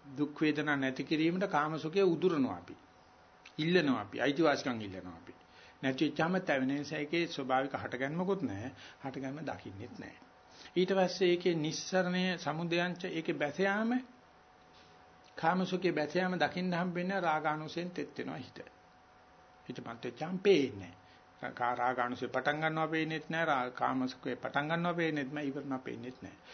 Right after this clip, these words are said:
ඒ වගේම දුක් වේදනා නිම වෙනකන් ඉන්නෙත් නැහැ. අෂ්ටාංගමේ පේන්නේත් නැහැ. ඒ නිසා, අ, දුක, දුකේ හටගන්ම, දුකේ නිරෝධේ, නිරෝධ මාර්ගය මොකක්වත් දැක් ගන්න හම්බ වෙන්නේ නැහැ. ඒ වගේම දුක්,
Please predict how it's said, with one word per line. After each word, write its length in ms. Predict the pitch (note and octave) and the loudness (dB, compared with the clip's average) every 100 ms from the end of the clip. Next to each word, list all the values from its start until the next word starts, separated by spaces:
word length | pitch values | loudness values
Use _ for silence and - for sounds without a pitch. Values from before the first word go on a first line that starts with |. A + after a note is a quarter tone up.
| - | -14
ඒ 120 | - F3+ | 2 4
වගේම 300 | F3+ F#3 E3+ D3 C#3 - - - | 4 2 2 0 -2 -10 -20 -12
දුක් 340 | - C3 F3 F#3+ | -8 0 0 2
වේදනා 440 | A3 G#3+ G#3 G#3+ A3 | 4 4 4 0 2
නිම 180 | F#3+ F3+ | 2 2
වෙනකන් 380 | F#3 F3 G3+ | 0 0 -2
ඉන්නෙත් 380 | G3+ E3 D3+ D3+ | -2 -2 -2 -4
නැහැ. 340 | - - - - - - - - - - | -6 -8 -8 -16 -16 -20 -20 -20 -20 -10
අෂ්ටාංගමේ 600 | B2+ - D#3 C3 B2+ A#2+ | -10 -4 -2 0 -2 -4
පේන්නේත් 440 | B2 A2 A2 C3 - | -8 -10 -10 -12 -12
නැහැ. 220 | - - - - - - | -16 -16 -20 -20 -20 -4
ඒ 140 | D3+ | 2
නිසා, 360 | D3+ C#3+ D3 D3 G#3+ - - - | 2 2 2 2 0 -6 -20 -10
අ, 120 | C#3 C3+ C3 - - - - - - - C3 D#3 C#3 | -4 -2 -2 -6 -12 -12 -14 -16 -16 -16 -12 -8 -8
දුක, 280 | B2 C3+ - C3+ C3+ | -2 -2 -2 0 0
දුකේ 380 | D3+ C#3 - C3+ | 0 -6 -2 -2
හටගන්ම, 680 | A#2+ A#2 C3+ A#2+ A#2 G#2 A2 C#3 | 0 -2 -2 -4 -6 -6 -6 -4
දුකේ 360 | C3 B2+ B2+ | -4 -4 -4
නිරෝධේ, 600 | A#2+ B2 C3+ B2+ A2+ A#2+ | -4 -2 -2 -2 -2 -2
නිරෝධ 360 | C#3 C3 C3+ B2+ | -2 -2 -2 -2
මාර්ගය 380 | B2+ A#2+ B2 C#3 | -4 -4 -4 -4
මොකක්වත් 480 | C#3 C3 - E3 E3 | -4 -6 -4 -4 -4
දැක් 200 | C3+ - | -8 -8
ගන්න 200 | B2 B2+ | -8 -8
හම්බ 200 | G#2+ - | -10 -14
වෙන්නේ 220 | - - | -16 -16
නැහැ. 180 | - - - - - - | -20 -20 -20 -20 -20 0
ඒ 120 | F3+ | 4
වගේම 400 | F#3+ G3 G#3 G#3 F#3 B2 - - - - - C3+ B2+ | 4 2 0 2 0 0 -6 -18 -20 -20 -16 -12 -2
දුක්, 220 | D3 | -2